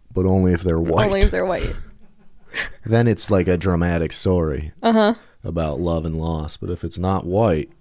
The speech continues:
Speaker 2: <laughs>
Speaker 1: get it the fuck out
Speaker 2: Yeah,
Speaker 1: of our
Speaker 2: the white
Speaker 1: schools.
Speaker 2: orphans.
Speaker 1: Yeah. That's an adventure, you know?
Speaker 2: <laughs>
Speaker 1: Boxcar Children again.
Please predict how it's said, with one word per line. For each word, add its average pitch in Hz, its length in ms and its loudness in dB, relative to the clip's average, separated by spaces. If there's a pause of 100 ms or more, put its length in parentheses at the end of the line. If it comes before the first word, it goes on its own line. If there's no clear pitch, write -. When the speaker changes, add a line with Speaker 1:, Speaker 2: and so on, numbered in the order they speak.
(120)
Speaker 2:
<laughs> - 840 -10
Speaker 1:
get 85 140 -6
it 82 80 -8
the - 60 -8
fuck - 360 0
out 95 100 4
Speaker 2:
Yeah, 196 180 6
Speaker 1:
of - 100 2
our 220 80 4
Speaker 2:
the 208 100 0
white 220 300 4
Speaker 1:
schools. 214 120 2
Speaker 2:
orphans. 196 840 -2 (100)
Speaker 1:
Yeah. 95 300 2 (1000)
That's - 160 -4
an 104 80 2
adventure, 90 480 0 (360)
you 87 120 -4
know? 92 320 -2
Speaker 2:
<laughs> - 1400 -16
Speaker 1:
Boxcar 82 460 -2
Children 85 500 -2
again. 82 480 -2